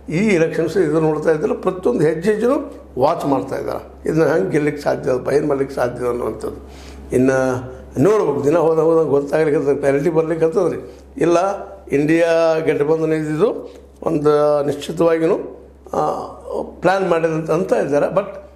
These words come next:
ಅದಕ್ಕೆ counter ಆಗಿ ನಮ್ಮ ಎನ್ ಡಿ ಎ ನಾಯಕರು ಈ ಒಂದು election ಎಲ್ಲನೂ ಉಪಯೋಗ ಮಾಡಿಕೊಂಡು ತಂತ್ರವನ್ನು ಬಳಸಿ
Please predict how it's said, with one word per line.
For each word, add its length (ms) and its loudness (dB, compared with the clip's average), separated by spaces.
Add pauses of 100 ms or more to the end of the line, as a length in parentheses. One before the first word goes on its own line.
(140)
ಅದಕ್ಕೆ 240 0
counter 380 0
ಆಗಿ 540 -2 (200)
ನಮ್ಮ 280 2 (360)
ಎನ್ 180 0
ಡಿ 140 2
ಎ 160 0 (640)
ನಾಯಕರು 640 -2 (220)
ಈ 180 0
ಒಂದು 220 0
election 440 0
ಎಲ್ಲನೂ 360 2
ಉಪಯೋಗ 200 -2
ಮಾಡಿಕೊಂಡು 440 0 (460)
ತಂತ್ರವನ್ನು 420 0
ಬಳಸಿ 340 2